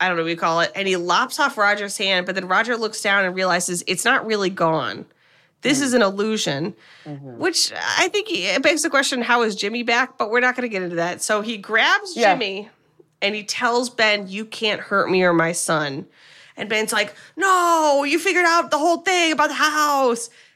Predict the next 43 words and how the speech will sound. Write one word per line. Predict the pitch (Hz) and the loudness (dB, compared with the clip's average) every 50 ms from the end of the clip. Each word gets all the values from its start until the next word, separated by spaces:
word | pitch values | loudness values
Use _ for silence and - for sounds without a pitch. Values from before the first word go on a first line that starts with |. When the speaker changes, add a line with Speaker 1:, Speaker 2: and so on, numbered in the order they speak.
| _ _ _ _ - | _ _ _ _ -4
Speaker 1:
And | 175 175 175 170 - - | -4 -4 -4 -6 -4 0
Roger | 202 220 240 262 262 277 262 247 220 - | 2 2 2 2 0 -2 -4 -4 -6 -8
reaches | - 202 208 254 311 330 - 392 320 | -12 -12 -8 -8 -8 -6 -6 -4 -2
up | 339 302 254 | -2 -2 -2
and | 226 208 202 202 | -2 -6 -6 -10
grabs | - - 190 196 196 202 226 277 311 320 311 | -12 -8 0 2 4 4 4 2 0 -2 -6
one | 311 302 | -6 -6
of | 285 247 | -4 -2
the | 233 220 | -2 -4
grenades | - - - - - 220 208 208 202 202 208 226 220 - | -4 -8 -16 -6 -4 -4 -2 0 0 0 0 0 0 0
off | 147 175 196 - | 0 0 0 -2
of | 196 185 190 190 | -4 -6 -4 -2
Ben's | 196 190 190 196 190 190 - | 0 0 2 0 -2 -4 -4
vest | - 185 170 156 151 185 190 - - - - | 0 0 0 0 -2 -6 -8 -10 -14 -10 -8
and | - 190 190 - | -8 -8 -8 -10
pulls | - - 269 285 349 311 - | -12 -8 -6 -4 -4 -4 -4
the | 302 | -6
pin | 277 269 233 269 240 226 | -8 -4 0 0 2 2
and | 220 214 | 0 -2
sort | - 240 214 | -2 -2 -4
of | 208 208 | -4 -4
jams | 190 - - 202 202 226 247 302 302 302 | -4 -2 0 2 2 2 2 0 -2 -2
it | 277 | -4
into | 269 262 240 | -4 -2 -2
Ben's | 226 220 214 214 226 214 | 0 0 0 0 -2 -4
rib | 202 202 214 214 214 | -2 -2 -2 -2 -4
cage. | - 233 196 190 180 180 185 - - - - - - - - - _ _ _ | -4 -2 -2 -2 -2 -4 -6 -8 -12 -14 -20 -20 -20 -20 -20 -20 _ _ _
And | 214 226 226 226 | 0 0 0 0
he's | 240 254 240 247 | -4 -6 -6 -2
able | - 247 254 285 302 | 0 0 0 0 0
to | 277 | -2
escape | 262 262 - - - 262 269 302 - | -2 -2 -4 -4 -4 -4 -4 -2 -2
into | 311 311 | -2 -2
the | 269 277 | 0 0
hallway | 277 277 247 240 233 233 233 226 | 0 2 2 2 2 2 2 2
and | 220 220 | 0 0
get | 220 226 226 233 | 0 -2 0 0
down | 269 247 233 | 0 0 0
the | 233 233 | 0 -4
stairs | 233 - - 214 208 202 196 196 202 202 | -6 -4 -2 0 2 2 2 0 -2 -4
before | - 196 - 208 196 | -8 -10 -4 -4 -4
Ben | 196 196 208 196 202 202 | -2 0 0 0 0 0
explodes | 196 190 - - - - - 202 196 202 208 196 185 170 160 151 151 175 202 - - - | -2 -4 -4 -6 -6 -6 -8 -8 -2 2 2 4 4 4 2 0 -2 -4 -4 -6 -8 -8